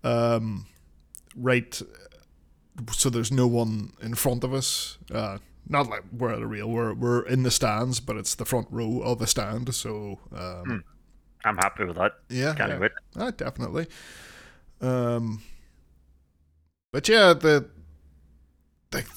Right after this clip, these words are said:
Speaker 1: the ringside tickets, I was like, I was expecting a few hundred, but not over a grand.
Speaker 2: Yeah,
Speaker 1: <laughs> Grand
Speaker 2: that
Speaker 1: and a
Speaker 2: is
Speaker 1: half, like, that's nuts.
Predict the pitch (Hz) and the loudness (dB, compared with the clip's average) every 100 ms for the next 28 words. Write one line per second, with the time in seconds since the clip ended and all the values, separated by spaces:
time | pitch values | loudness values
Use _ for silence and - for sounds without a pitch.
0 | - 123 120 185 254 - 113 170 202 - | -2 0 2 0 0 -2 0 -2 -2 -2
1 | 180 139 131 110 - - - _ _ - | 0 4 2 0 -8 -12 -18 _ _ 4
2 | 202 185 190 - 277 269 143 135 131 123 | 6 8 6 4 4 4 0 2 4 6
3 | 131 190 165 156 165 - _ _ _ _ | 4 2 -2 -2 -2 -2 _ _ _ _
4 | _ _ _ _ _ _ _ _ 131 110 | _ _ _ _ _ _ _ _ -4 2
5 | 127 110 113 110 147 160 - - - - | 4 2 -2 -2 -4 -6 -12 -20 -20 -20
6 | - - 98 92 90 85 139 170 143 123 | -20 -10 -4 0 0 0 2 8 8 8
7 | 107 107 92 104 123 147 151 - - - | 6 6 2 -2 -2 -2 -2 -2 -4 -6
8 | 117 120 - - | -6 -6 -6 -8